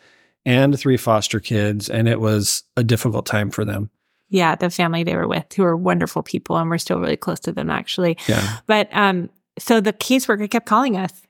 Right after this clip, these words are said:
Speaker 2: 'cause we had worked with the caseworker during the time they were removed from their home. Anyway, they kept calling us and just begging us, basically, to take the kids. And I was like, "There is just no way. There is no way." We were actually, our whole ward council was praying about finding a placement for them. There were a lot of people involved in trying to find them a home.
Speaker 1: Mm-hmm.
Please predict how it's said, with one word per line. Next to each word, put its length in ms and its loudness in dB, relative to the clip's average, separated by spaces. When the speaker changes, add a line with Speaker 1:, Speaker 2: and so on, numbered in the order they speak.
Speaker 2:
'cause 240 2
we 140 2
had 100 4
worked 240 0
with 120 0
the 80 0
caseworker 540 -2
during 400 -4
the 120 -4
time 200 -2
they 80 0
were 80 -2
removed 300 -6
from 200 -8
their 180 -4
home. 380 -4
Anyway, 460 2
they 100 0
kept 200 -4
calling 240 2
us 100 0
and 80 -2
just 200 -2
begging 380 4
us, 160 -4
basically, 460 -4
to 60 -18
take 160 -10
the 80 -8
kids. 240 -4
And 80 -2
I 20 -2
was 80 -2
like, 100 -4
"There 160 4
is 140 2
just 180 -2
no 300 4
way. 500 0
There 140 -2
is 160 -2
no 160 2
way." 180 0
We 160 2
were 160 2
actually, 600 0
our 160 2
whole 220 0
ward 260 2
council 320 -4
was 180 0
praying 320 0
about 280 2
finding 280 -2
a 60 -4
placement 500 -4
for 160 -2
them. 380 2
There 100 2
were 60 2
a 40 -2
lot 200 0
of 80 -2
people 240 0
involved 420 -2
in 80 -6
trying 260 -6
to 60 -8
find 240 -6
them 120 -4
a 100 2
home. 280 0
Speaker 1:
Mm-hmm. 80 -6